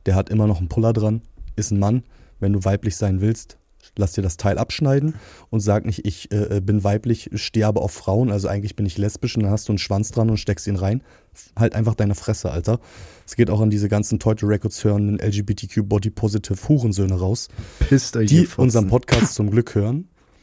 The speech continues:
Speaker 1: um up to date zu bleiben. Aber hey,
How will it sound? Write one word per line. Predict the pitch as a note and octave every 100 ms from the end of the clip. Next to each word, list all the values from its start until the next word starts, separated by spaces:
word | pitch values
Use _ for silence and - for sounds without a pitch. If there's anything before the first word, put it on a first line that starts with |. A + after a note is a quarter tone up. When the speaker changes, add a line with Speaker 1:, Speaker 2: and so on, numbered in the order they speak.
| _ _ _
Speaker 1:
um | - A2+
up | G#2+ -
to | -
date | G2+ A2+ -
zu | G#2+
bleiben. | G2 F#2+ - - - - G#2+ - -
Aber | G2+ G#2
hey, | G#2+